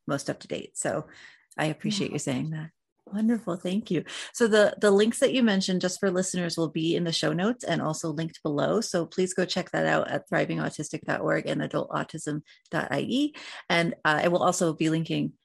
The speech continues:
Speaker 1: Kathy's website at arrive therapy dot co dot U K. And she offers, you offer, right, international online therapy. So folks can access you potentially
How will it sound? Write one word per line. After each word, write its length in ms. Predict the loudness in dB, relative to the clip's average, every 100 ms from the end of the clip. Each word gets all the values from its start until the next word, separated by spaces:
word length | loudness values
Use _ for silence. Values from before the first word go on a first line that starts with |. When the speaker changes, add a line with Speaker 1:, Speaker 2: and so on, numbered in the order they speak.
| _
Speaker 1:
Kathy's 420 | 2 4 4 4
website 520 | 6 4 4 2 2 0
at 100 | 2
arrive 320 | 2 2 0 2
therapy 380 | 2 2 0 0
dot 200 | -2 -2
co 160 | -2
dot 220 | 0 -2
U 140 | 0 -2
K. 320 | 0 0 0 -6 -18 -4
And 340 | 2 4 4 2
she 140 | 2
offers, 440 | 2 2 0 0 2
you 160 | 6
offer, 280 | 6 6 2
right, 240 | 4 2 4
international 720 | 4 4 2 2 0 0 0
online 320 | 2 0 -2
therapy. 460 | 0 -2 -2 -4 -4
So 180 | -2
folks 300 | -2 -2 -4
can 160 | -4 -2
access 480 | -2 -4 -4 -6 -2
you 120 | -4
potentially 720 | -2 0 0 0 -4 -6 -6